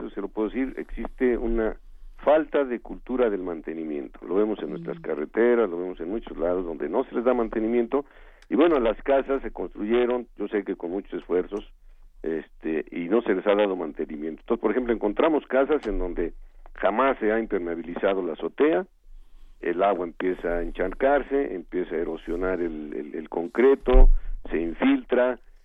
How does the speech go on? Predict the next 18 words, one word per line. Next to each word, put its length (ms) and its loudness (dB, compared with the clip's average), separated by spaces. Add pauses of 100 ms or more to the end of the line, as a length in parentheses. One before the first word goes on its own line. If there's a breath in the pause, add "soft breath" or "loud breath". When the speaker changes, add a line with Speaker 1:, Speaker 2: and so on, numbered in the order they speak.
Speaker 1:
empieza 560 -2
a 40 0
arrastrar 580 0
este 340 -6
material 760 -2
producto 380 -4
del 80 -2
propio 320 -4
concreto, 800 0
a 80 -6
invade 460 2
las 240 -2
varillas, 540 -2
las 140 -4
oxida, 560 -2
ya 140 0
están 280 -4
expuestas, 760 -2